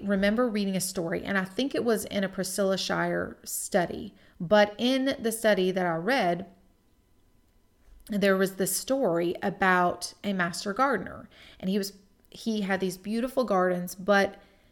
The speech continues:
what many people didn't, uh, would not have known in looking at his gardens is where he actually got the plants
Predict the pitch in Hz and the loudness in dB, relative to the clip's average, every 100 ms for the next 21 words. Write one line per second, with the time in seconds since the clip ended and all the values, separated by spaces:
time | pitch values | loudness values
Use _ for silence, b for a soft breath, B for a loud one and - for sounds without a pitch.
0 | b b - 214 233 - 220 226 262 247 | b b -2 6 6 6 0 0 0 -2
1 | - 226 220 196 190 185 - - 196 - | -4 -4 0 2 4 2 -2 -10 -10 -2
2 | 220 220 - - - _ _ 202 190 180 | 0 0 -4 -12 -20 _ _ 0 2 4
3 | 214 214 180 180 196 277 220 185 190 185 | 4 4 2 2 2 2 2 0 -2 -2
4 | 185 175 170 185 254 269 196 180 185 - | -4 -4 -4 -2 0 0 -2 -4 -6 -4
5 | 196 175 214 208 180 165 190 - 175 175 | -4 -2 0 2 2 0 -4 -2 -4 -4
6 | 180 175 180 170 - - - 240 185 - | -6 -2 -2 -2 -4 -10 -4 -2 -2 -4
7 | - - | -10 -16